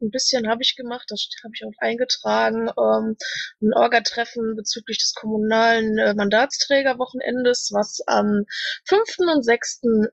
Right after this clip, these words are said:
siebten stattfinden wird in Düsseldorf,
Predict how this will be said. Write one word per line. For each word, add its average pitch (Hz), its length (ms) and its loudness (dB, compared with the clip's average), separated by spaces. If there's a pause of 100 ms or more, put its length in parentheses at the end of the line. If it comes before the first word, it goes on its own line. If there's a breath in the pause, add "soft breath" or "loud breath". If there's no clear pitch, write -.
siebten 294 540 0
stattfinden 247 840 -4
wird 226 320 0 (220)
in 202 300 -2 (160)
Düsseldorf, 269 720 2